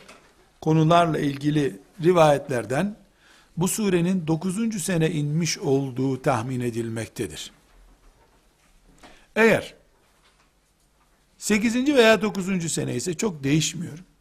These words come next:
Bu şu anlama geliyor. Aişe radıyallahu anha on altı yaşında bir kadındı. Çocuk değildi.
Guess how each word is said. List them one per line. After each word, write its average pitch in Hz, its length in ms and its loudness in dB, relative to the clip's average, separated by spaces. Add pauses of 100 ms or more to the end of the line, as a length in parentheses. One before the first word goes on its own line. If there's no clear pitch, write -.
(1120)
Bu 214 80 -4
şu 254 180 2
anlama 147 420 4
geliyor. - 440 -20 (1160)
Aişe 208 760 6 (600)
radıyallahu 185 600 4
anha 143 540 -2 (840)
on 202 320 2 (440)
altı 175 360 4
yaşında 165 720 -2 (640)
bir 165 140 0
kadındı. 117 460 -6 (800)
Çocuk 147 380 -6
değildi. 123 340 0